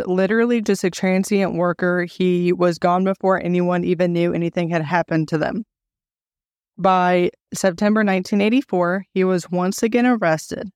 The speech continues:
this time for drunk driving, in which he crashed his car, but luckily did not hurt anybody.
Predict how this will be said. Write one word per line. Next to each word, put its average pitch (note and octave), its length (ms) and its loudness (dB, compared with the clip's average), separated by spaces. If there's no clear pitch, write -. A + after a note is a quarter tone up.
this F#3+ 220 0
time F#3+ 260 0
for F3+ 140 -2
drunk F#3 300 0
driving, E3+ 560 0
in F3 160 0
which E3+ 240 -2
he E3+ 120 0
crashed F3 420 -2
his E3 180 -2
car, E3 600 -2
but F3 220 2
luckily E3+ 420 0
did E3+ 120 0
not E3 280 0
hurt D#3+ 160 -2
anybody. - 440 -4